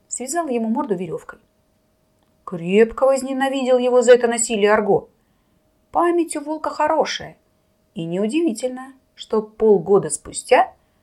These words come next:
Арго чуть не свел с Николаем Михайловичем счеты, а получилось это вот как. Вырвался из загона Як. Николай Михайлович и несколько сотрудников парка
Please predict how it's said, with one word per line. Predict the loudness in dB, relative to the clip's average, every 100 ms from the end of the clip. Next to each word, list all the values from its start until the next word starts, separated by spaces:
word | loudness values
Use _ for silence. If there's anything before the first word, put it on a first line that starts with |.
| _ _
Арго | 0 2 2 0
чуть | 0 -6
не | -6
свел | -6 -2 -2
с | -2 -4
Николаем | -6 -4 -4 -6
Михайловичем | -4 -2 0 -4 -8 -12
счеты, | -12 -4 -2 -2 -4 _ _ _ _ _ _
а | -6
получилось | -6 -10 -10 -6 -2 -2 -4 -12 -14
это | -14 -10 -10 -10 _ _ _ _ _
вот | -16 -12 -12 -12
как. | -20 -20 _ _ _ _ _ _ _ _ _ _ _
Вырвался | 2 4 4 2 -2 -4
из | -4 -2
загона | -2 0 -2 -2
Як. | -4 -6 -8 -14 -20 _ _ _ _ _ -12
Николай | -2 -2 -2
Михайлович | -4 -4 -4 -6 -8 -14 _
и | -6
несколько | -4 -6 -6
сотрудников | -6 -6 -6 -6 -6 -6
парка | -4 -4 -6